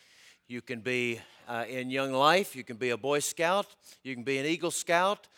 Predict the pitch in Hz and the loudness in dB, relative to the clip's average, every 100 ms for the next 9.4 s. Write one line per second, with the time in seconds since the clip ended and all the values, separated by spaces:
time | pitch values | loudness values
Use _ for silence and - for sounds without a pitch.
0 | - - 139 143 127 143 139 127 156 170 | -20 -10 -10 -6 -2 2 2 2 2 0
1 | 131 147 135 160 156 143 165 202 214 - | 0 -2 0 -2 0 4 4 4 0 -6
2 | - - - - 139 131 123 170 185 160 | -16 -20 -20 -10 -8 -4 2 4 4 4
3 | 175 170 175 170 170 170 165 160 151 147 | 2 0 0 0 2 0 -2 2 2 4
4 | 175 202 - 143 123 117 127 117 160 139 | 4 4 0 -10 -10 -4 -4 0 -2 -2
5 | 120 170 196 208 175 135 139 139 123 139 | 2 6 8 6 0 -10 -8 -8 -2 0
6 | 127 156 175 170 170 143 185 214 226 - | 0 0 -2 0 -4 -4 0 0 0 -8
7 | - - - - 151 - 127 135 127 - | -16 -20 -20 -8 -6 -4 -2 0 0 -6
8 | 135 - 170 190 185 151 170 170 160 165 | -12 0 4 6 6 4 2 0 -2 -8
9 | 156 151 147 | -4 0 0